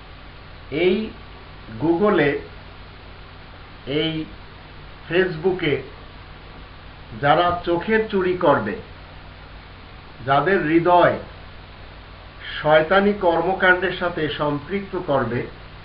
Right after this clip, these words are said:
অশ্লীলতাকে যারা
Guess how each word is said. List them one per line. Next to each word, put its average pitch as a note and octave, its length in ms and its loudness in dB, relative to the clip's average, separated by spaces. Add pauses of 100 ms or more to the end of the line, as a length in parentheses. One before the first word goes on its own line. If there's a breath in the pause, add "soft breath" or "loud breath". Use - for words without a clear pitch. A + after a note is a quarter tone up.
(800)
অশ্লীলতাকে F3+ 1000 4
যারা D#3+ 380 6